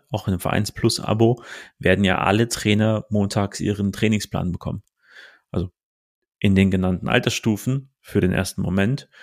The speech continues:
Aber ich kann davon ausgehen, dass halt mein ganzer Grundlagenaufbaubereich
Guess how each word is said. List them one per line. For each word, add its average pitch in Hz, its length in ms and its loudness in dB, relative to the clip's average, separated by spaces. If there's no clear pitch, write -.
Aber 104 480 2
ich - 140 -6
kann 101 180 2
davon 98 520 -4
ausgehen, 101 380 2
dass 101 180 -2
halt 98 140 2
mein 90 260 0
ganzer 127 300 0
Grundlagenaufbaubereich 101 1400 2